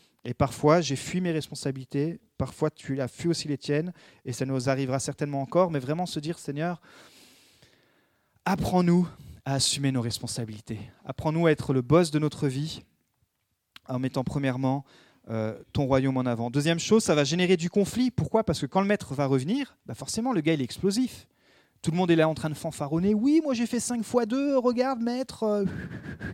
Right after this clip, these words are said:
l'autre, « Ah bah, moi, j'ai fait deux fois deux, quatre. Oh là là. » Puis l'autre, forcément,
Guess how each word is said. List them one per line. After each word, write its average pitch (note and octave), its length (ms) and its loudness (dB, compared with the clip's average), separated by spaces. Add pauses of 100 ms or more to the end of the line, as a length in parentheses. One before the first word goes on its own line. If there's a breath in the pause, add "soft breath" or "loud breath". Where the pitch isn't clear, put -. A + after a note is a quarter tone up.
(360 loud breath)
l'autre, « A#3 320 4
Ah - 20 -10
bah, C4+ 140 -8
moi, D#4 140 -2
j'ai C4 120 -2
fait C4 240 -2
deux B3+ 140 -2
fois C4+ 180 -4
deux, C4 220 -2
quatre. C#4+ 400 -6
Oh D#4 100 -4
là E4 140 -6
là. » F4 260 -6 (300 loud breath)
Puis - 120 -16
l'autre, E3 200 -6
forcément, A3+ 480 -6